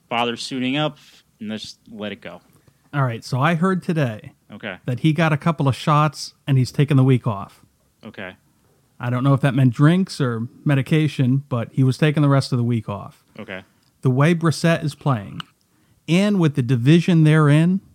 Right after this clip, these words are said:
Speaker 2: he could take off the next month, six weeks,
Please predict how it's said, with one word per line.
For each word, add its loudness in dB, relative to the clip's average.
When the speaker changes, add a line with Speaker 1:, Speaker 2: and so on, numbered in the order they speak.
Speaker 2:
he 0
could -2
take 0
off 2
the 2
next 0
month, 2
six -4
weeks, -4